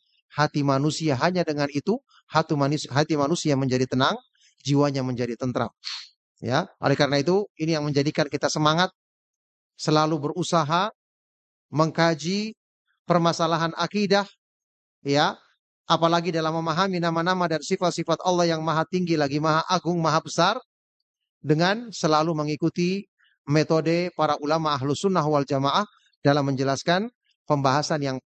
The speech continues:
sangat penting dalam urusan agama kita ini. Baik. Saat ini kita akan melanjutkan pembahasan yang disebutkan oleh Syekhul Islam Ibnu Taimiyah rahimahullahu taala.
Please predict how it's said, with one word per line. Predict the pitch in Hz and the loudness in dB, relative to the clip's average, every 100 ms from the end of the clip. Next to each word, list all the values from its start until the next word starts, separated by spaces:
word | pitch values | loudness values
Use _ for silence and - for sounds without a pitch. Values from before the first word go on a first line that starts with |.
| - | -6
sangat | - 214 214 - | 0 2 2 0
penting | 151 135 156 | -4 -2 0
dalam | 135 131 127 | 2 2 0
urusan | 135 160 156 123 | -2 -2 0 -2
agama | 131 131 123 | -2 0 0
kita | 120 117 113 | 0 -2 0
ini. | 104 - - - - - - _ _ _ _ _ _ _ _ _ _ - 135 101 | -2 -6 -10 -8 -6 -6 -10 _ _ _ _ _ _ _ _ _ _ -14 -12 2
Baik. | 196 220 247 _ _ _ _ _ _ _ _ _ _ _ _ _ _ _ _ _ - _ _ _ | 4 4 0 _ _ _ _ _ _ _ _ _ _ _ _ _ _ _ _ _ -20 _ _ _
Saat | - 214 220 | 0 0 0
ini | 262 | -2
kita | 240 247 202 | -2 0 0
akan | - 220 254 226 - | 0 -2 -2 -10 -2
melanjutkan | 190 208 240 - 214 | 2 2 -2 -2 -2
pembahasan | 180 185 175 165 165 214 226 247 _ _ _ _ _ _ _ _ _ _ _ _ _ _ _ _ _ - | 0 0 2 0 0 -2 -2 -8 _ _ _ _ _ _ _ _ _ _ _ _ _ _ _ _ _ -4
yang | 185 202 | 0 2
disebutkan | 202 214 208 254 247 202 | 0 -2 -4 -2 -2 0
oleh | 185 180 | 0 -2
Syekhul | - 214 - 202 | 0 -2 0 -4
Islam | 190 190 208 | -4 0 0
Ibnu | 190 175 180 175 | 0 -4 -4 0
Taimiyah | 185 185 202 180 | 0 2 0 0
rahimahullahu | 160 175 156 165 165 | -2 -2 -2 2 2
taala. | 160 147 147 202 | 2 0 0 -2